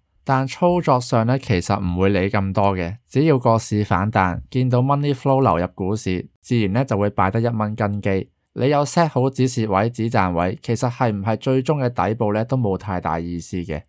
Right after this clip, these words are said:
反而係長線投資者呢，先需要留意多啲。經濟差嘅環境下，我哋會偏向揀有實質業務啦，可以穩定製造現金流嘅公司。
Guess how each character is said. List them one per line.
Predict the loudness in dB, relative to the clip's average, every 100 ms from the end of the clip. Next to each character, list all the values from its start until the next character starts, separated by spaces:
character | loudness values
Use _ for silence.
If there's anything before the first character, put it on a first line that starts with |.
| _
反 | -8 0 2
而 |
係 | 2 0 0 0 -2
長 | -4 -2 -2
線 | 0 -2
投 | 0 0
資 | 2 0
者 | 2 0
呢， | 0
先 | -2 -2
需 | 0 2
要 | 2
留 | 4 2 0
意 | -2
多 | 0 0 0
啲。 | -2 -4 _ _ _ -2
經 | 0 2
濟 | 2 0
差 | 0 -2 0
嘅 | 0
環 | 2 0 0
境 | -2 0
下， | 0 0
我 |
哋 | 0 0
會 | 0
偏 | -2 -4 0
向 | 2 0 0
揀 | 0 2
有 | 0 0
實 | -2 -2
質 | -2
業 | -2 -2
務 | 0 0
啦， | 0 -2
可 | 0 0
以 | 2
穩 | 2 0
定 | 0 0
製 | 0 0
造 | 0
現 | -2 -2 -4
金 | -2 0
流 | 0
嘅 | -2
公 | -2 -4 -4
司。 | -2 -2 -4